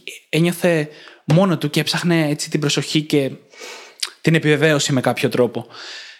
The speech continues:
Και εντάξει, τότε ήμουν δεκαπέντε χρονών, πιο πολύ με εκνεύριζε παρά οτιδήποτε άλλο, αλλά σκεφτόμουν πώς θα το αντιμετώπιζα σήμερα,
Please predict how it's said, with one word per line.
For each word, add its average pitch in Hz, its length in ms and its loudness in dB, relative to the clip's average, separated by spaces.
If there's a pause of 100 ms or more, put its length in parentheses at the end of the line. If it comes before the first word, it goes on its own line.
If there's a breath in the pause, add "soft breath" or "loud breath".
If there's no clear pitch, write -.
Και 233 100 4
εντάξει, 226 280 -2
τότε 226 140 4
ήμουν 220 120 2
δεκαπέντε 196 340 2
χρονών, 180 600 2
πιο - 160 2
πολύ 175 160 4
με 170 80 2
εκνεύριζε 151 420 2
παρά 143 160 0
οτιδήποτε 135 420 0
άλλο, 117 380 0
αλλά 175 160 0
σκεφτόμουν 269 520 0
πώς - 120 0
θα 277 100 2
το 254 60 2
αντιμετώπιζα 214 480 2
σήμερα, 139 420 -2